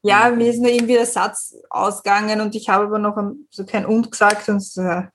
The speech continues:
Speaker 1: germanistisches Problem, sonst gar nichts. <laughs>
Speaker 2: Eine Sache möchte ich schon weitergeben, da wäre ich vielleicht auch wieder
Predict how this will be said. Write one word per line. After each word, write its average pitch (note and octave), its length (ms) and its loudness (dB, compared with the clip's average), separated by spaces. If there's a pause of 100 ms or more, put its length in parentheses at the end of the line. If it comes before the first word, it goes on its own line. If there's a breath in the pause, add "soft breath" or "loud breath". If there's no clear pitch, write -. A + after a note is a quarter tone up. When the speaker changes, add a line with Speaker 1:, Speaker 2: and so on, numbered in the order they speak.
Speaker 1:
germanistisches G3+ 680 0
Problem, F3+ 460 -2
sonst F#3+ 260 -6
gar F#3+ 140 2
nichts. - 640 -2
<laughs> - 440 -8
Speaker 2:
Eine C3+ 260 -6
Sache E3 200 -2
möchte D#3+ 220 -6
ich D#3+ 80 -10
schon D#3+ 160 -4
weitergeben, C#3 540 -4
da B2 100 -4
wäre A#2+ 140 -4
ich A#2+ 60 -14
vielleicht A#2 360 -10
auch A2 140 -14
wieder A#2 340 -6